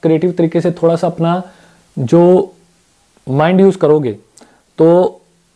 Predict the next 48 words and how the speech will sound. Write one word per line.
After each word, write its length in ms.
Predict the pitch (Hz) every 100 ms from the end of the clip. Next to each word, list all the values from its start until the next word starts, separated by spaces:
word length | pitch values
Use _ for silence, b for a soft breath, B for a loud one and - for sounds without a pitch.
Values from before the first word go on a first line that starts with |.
| _ _ _
आपका 480 | 143 160 170 - 180
जो 160 | 175 175
thumbnail 400 | 180 147 165 165
है 180 | 127 -
एक 220 | 147 147 - _ _ _ _ 135
नए 220 | 127 165
look 180 | 190 190
में 120 | 180
आएगा 320 | 170 170 170 175
और 180 | 165 151
बहुत 220 | 147 156
ही 60 |
ज़्यादा 240 | 156 135 151
अच्छा 260 | 139 -
लगेगा। 380 | 160 120 110 101 -
तो 80 | 151
guys, 200 | 151 175
सबसे 200 | 170 165
पहले 200 | 170 170 170
जैसे 240 | 156 170
हम 220 | 170 175 170 B B B B -
हर 160 | 202
phone 220 | 202 190
में 120 | 196 202
setting 280 | 196 170 185
होती 220 | 170 185
है 160 | 185 185
picture 340 | 175 160 175
को 160 | 175 160
edit 200 | 143 143
करने 260 | 127 113
की, 120 | 107
तो 100 | 131
हमने 280 | 151 160 165
एड-, 240 | 156 143 147
picture 240 | 147 170
को 140 | 175
edit 220 | 160 147 156
करना 260 | 156 147
है। 100 | 160
वहाँ 300 | 143 135 170
पे 140 | 175 185
काफ़ी 240 | 180 165
सारी 180 | 175 170
ऑप्शनें 260 | 160 170 165
होती 180 | 156
है 80 | 160
जैसे 360 | 156 147 160 165